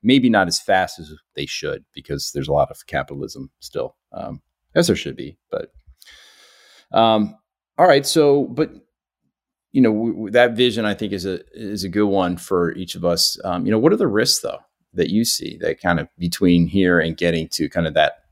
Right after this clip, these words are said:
full understanding and kind of the fabric level of, of our society as broadband should be? You know, what do you see things that are kinda stand in the way of that?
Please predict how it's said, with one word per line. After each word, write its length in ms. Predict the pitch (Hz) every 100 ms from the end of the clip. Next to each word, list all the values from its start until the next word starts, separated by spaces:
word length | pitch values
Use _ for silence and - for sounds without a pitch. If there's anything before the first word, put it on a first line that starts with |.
| _ _ _ _ -
full 300 | - 87 90
understanding 540 | 85 85 85 78 76
and 160 | 76 - _ _
kind 180 | - 76
of 80 | 71
the 80 | 73
fabric 520 | - 78 78 73 -
level 340 | 73 73 - -
of, 360 | 78 - - -
of 160 | 80 76
our 160 | 76
society 580 | - 78 71 76 76 71
as 120 | 69
broadband 640 | - 73 73 73 69 71 69 _
should 320 | - - 76 71
be? 380 | 78 67 67 -
You 100 | 85
know, 220 | 80 82
what 140 | 92 101
do 60 |
you 60 | 101
see 180 | - 92
things 300 | - 85 -
that 100 | 82
are 80 | 73
kinda 320 | 78 76 73 _ - - _ _ _ _ _ _ _
stand 480 | - - - 90 87
in 60 | 78
the 60 | 71
way 200 | 71 71
of 80 |
that? 240 | 69 -